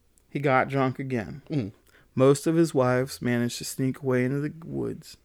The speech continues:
Speaker 1: to hide, except for Gabrielle.
Speaker 2: Mm.
Speaker 1: Rock remembered that Gabrielle had a stiff pinky finger,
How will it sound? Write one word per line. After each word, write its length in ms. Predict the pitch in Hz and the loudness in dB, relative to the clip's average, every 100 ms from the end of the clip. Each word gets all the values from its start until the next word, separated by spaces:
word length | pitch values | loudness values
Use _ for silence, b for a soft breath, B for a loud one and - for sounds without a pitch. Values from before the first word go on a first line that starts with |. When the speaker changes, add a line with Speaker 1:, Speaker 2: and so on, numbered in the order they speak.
| _ b b b | _ b b b
Speaker 1:
to 80 | - | -12
hide, 460 | 117 120 110 - 147 - _ _ | -8 -6 -6 -8 -12 -16 _ _
except 380 | - - - - | -20 -14 -12 -12
for 140 | - | -16
Gabrielle. 680 | - - - - 175 180 170 _ _ - 101 | -14 -12 -12 -10 -10 -10 -12 _ _ -16 -12
Speaker 2:
Mm. 640 | 98 101 101 98 98 90 b b 143 | -8 -6 -6 -6 -8 -10 b b -2
Speaker 1:
Rock 300 | 160 196 214 | 0 2 2
remembered 680 | 202 139 135 120 117 143 | 4 4 2 2 0 0
that 220 | 123 113 - - _ - | -2 -2 -6 -20 _ 0
Gabrielle 600 | 147 156 147 135 131 131 | 2 2 2 4 4 2
had 200 | 127 120 | -2 -2
a 80 | 120 | -4
stiff 400 | - - 123 - | -6 -6 -8 -8
pinky 360 | 143 127 - | -6 -6 -10
finger, 400 | - - - - | -14 -12 -12 -14